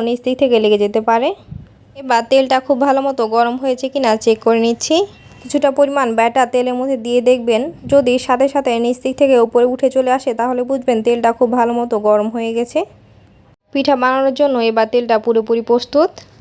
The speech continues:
এবার একটি চামচের সাহায্যে যে ব্যাটারগুলো ফেলেছিলাম, সেগুলো উঠিয়ে নিলাম। এবার আমি হাফ কাপ পরিমাণ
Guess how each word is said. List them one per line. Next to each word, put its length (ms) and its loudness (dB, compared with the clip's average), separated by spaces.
এবার 180 0
একটি 200 -2
চামচের 460 0
সাহায্যে 480 0
যে 120 -2
ব্যাটারগুলো 520 0
ফেলেছিলাম, 540 0
সেগুলো 360 -2
উঠিয়ে 300 -4
নিলাম। 260 0
এবার 320 4
আমি 200 -2
হাফ 280 -2
কাপ 180 0
পরিমাণ 340 2